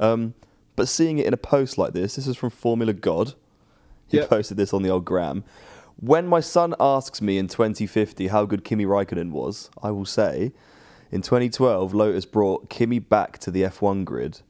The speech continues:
Speaker 1: but the expectations weren't high. So the deal was that Kimi would get fifty thousand euros for every point that he scored. And over the course of two years, he got three hundred and ninety points, man."
Speaker 2: That's ridiculous. <laughs> And how much did that equate to?
Speaker 1: That equates to nineteen point five million euros.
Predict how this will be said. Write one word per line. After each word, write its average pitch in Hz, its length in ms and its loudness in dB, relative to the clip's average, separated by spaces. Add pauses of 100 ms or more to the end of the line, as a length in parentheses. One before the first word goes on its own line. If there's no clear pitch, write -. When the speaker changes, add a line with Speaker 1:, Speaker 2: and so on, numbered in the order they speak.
(300)
Speaker 1:
but 82 120 -2
the 95 120 2
expectations 92 760 -4
weren't 87 260 -2
high. 90 420 -2 (400)
So - 100 -12
the 90 120 -6
deal 110 300 2
was 95 120 -2
that - 160 -2
Kimi 101 260 0
would 90 140 0
get 85 160 -2
fifty - 420 -4
thousand 98 800 -2
euros 92 680 0
for - 100 -2
every 98 340 -2
point 95 380 -2
that 82 120 -6
he 101 160 -2
scored. 92 560 -2 (340)
And 101 140 0
over 110 180 2
the 110 100 2
course 113 340 2
of 101 100 -10
two 127 260 0
years, 113 420 2
he 110 80 0
got 113 180 0
three 135 180 2
hundred 131 240 0
and 123 100 0
ninety 131 400 0
points, 120 560 -4
man." - 360 -14
Speaker 2:
That's 131 340 -4
ridiculous. 120 760 -4
<laughs> - 40 -10
And 143 120 2
how 156 100 2
much 151 160 -2
did 139 120 -10
that 139 100 4
equate 127 300 0
to? 117 240 -4
Speaker 1:
That 139 180 4
equates 123 540 2
to 104 80 0
nineteen 110 680 0
point 104 300 -2
five 104 360 0
million 101 440 0
euros. 92 580 -2